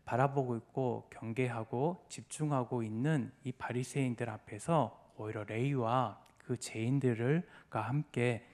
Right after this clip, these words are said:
식사하고, 더욱이 이 레위를 마태로 부르시고 그 마태를 주님의 제자로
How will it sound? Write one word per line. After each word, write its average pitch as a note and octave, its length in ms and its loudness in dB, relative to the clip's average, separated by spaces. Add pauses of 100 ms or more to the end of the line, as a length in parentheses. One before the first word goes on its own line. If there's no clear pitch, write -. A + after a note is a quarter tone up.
(100)
식사하고, D3+ 1000 2 (380)
더욱이 B2 840 0
이 A#2 160 -4
레위를 A#2+ 680 0 (380)
마태로 C3+ 760 0 (180)
부르시고 C3 800 0 (120)
그 - 140 -6
마태를 A2+ 680 -2 (320)
주님의 C3 540 4
제자로 A#2+ 500 0